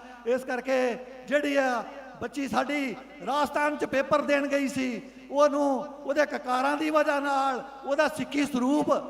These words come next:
ਜਿਹੜਾ ਸਾਡੇ, ਸਾਡੀਆਂ ਸਰਕਾਰਾਂ ਕੋਲ ਬਰਦਾਸ਼ਤ ਨਹੀਂ ਹੋ ਰਿਹਾ, ਉਹਨੂੰ ਢਾਹ ਲਾਉਣ ਵਾਸਤੇ ਉਹਨਾਂ ਨੇ ਉਹਨੂੰ ਕਿਹਾ। ਪਰ ਉਹ ਸ਼ੇਰ ਦੀ ਬੱਚੀ ਨੇ, ਪੰਥ ਦੀ ਧੀ ਨੇ ਬੜੀ ਜੁਰਤ ਨਾਲ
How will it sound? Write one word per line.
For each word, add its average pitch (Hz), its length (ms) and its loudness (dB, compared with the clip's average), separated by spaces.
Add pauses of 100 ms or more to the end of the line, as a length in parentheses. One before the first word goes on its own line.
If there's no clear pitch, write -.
(180)
ਜਿਹੜਾ 269 240 2
ਸਾਡੇ, 254 480 0
ਸਾਡੀਆਂ 254 380 -4
ਸਰਕਾਰਾਂ 240 440 0
ਕੋਲ 247 160 4
ਬਰਦਾਸ਼ਤ 233 420 2
ਨਹੀਂ 247 120 -4
ਹੋ 220 120 2
ਰਿਹਾ, 220 300 0 (320)
ਉਹਨੂੰ 262 540 0
ਢਾਹ 240 220 2
ਲਾਉਣ 277 260 6
ਵਾਸਤੇ 254 360 0
ਉਹਨਾਂ 247 260 -2
ਨੇ 226 260 -4 (280)
ਉਹਨੂੰ 247 200 -2
ਕਿਹਾ। 240 300 0 (280)
ਪਰ 247 160 0
ਉਹ 262 160 6
ਸ਼ੇਰ 277 320 4
ਦੀ 294 180 -2
ਬੱਚੀ 262 320 -2
ਨੇ, 247 260 0 (260)
ਪੰਥ 294 240 0
ਦੀ 302 200 0
ਧੀ 254 300 -4
ਨੇ 269 360 2 (300)
ਬੜੀ 302 220 4
ਜੁਰਤ 311 360 4
ਨਾਲ 302 480 6